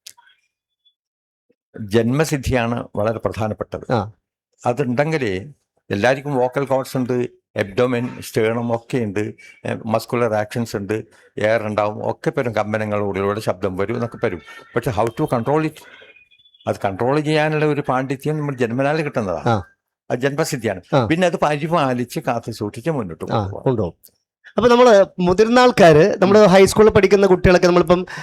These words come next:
Speaker 2: എന്താ പിന്നെ ജൂനിയർ, നമ്മുടെ കുറച്ച് മുതിർന്ന കുട്ടികൾ പാടുമ്പം അവർക്ക് ഭയങ്കര പേടിയായിരിക്കും ജഡ്ജി മുൻ-, ജഡ്ജിന്റെ മുന്നിൽ നിൽക്കാൻ വേണ്ടിയിട്ട്.
Speaker 1: ആ.
Speaker 2: ഈ കൊച്ചു കുട്ടികൾക്ക് അത് നിഷ്കളങ്കമായ മനസ്സുള്ളത് കൊണ്ട്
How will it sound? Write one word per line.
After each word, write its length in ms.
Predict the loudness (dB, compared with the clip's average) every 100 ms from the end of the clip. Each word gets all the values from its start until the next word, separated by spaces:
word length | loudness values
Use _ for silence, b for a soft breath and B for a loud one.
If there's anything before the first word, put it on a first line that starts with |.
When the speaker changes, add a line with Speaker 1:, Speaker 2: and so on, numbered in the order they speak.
| B
Speaker 2:
എന്താ 200 | 2 4
പിന്നെ 600 | 6 6 6 6 8 6
ജൂനിയർ, 340 | 4 6 6 6
നമ്മുടെ 200 | 6 6
കുറച്ച് 300 | 4 2 4
മുതിർന്ന 320 | 6 6 6
കുട്ടികൾ 280 | 6 6 6
പാടുമ്പം 420 | 6 6 6 2 -2 B B 4
അവർക്ക് 220 | 4 6
ഭയങ്കര 260 | 6 6 6
പേടിയായിരിക്കും 540 | 8 8 8 6 4
ജഡ്ജി 120 | 4
മുൻ-, 280 | 4 4 0
ജഡ്ജിന്റെ 380 | 2 2 4 2
മുന്നിൽ 200 | 4 4
നിൽക്കാൻ 240 | 4 4
വേണ്ടിയിട്ട്. 380 | 4 2 -2 -2
Speaker 1:
ആ. 100 | -4 B -2
Speaker 2:
ഈ 40 |
കൊച്ചു 400 | 6 6 8 6
കുട്ടികൾക്ക് 400 | 6 8 6 6
അത് 380 | 6 6 6 6
നിഷ്കളങ്കമായ 800 | 4 4 6 6 6 8 8 6
മനസ്സുള്ളത് 480 | 6 4 6 6 8
കൊണ്ട് 320 | 6 6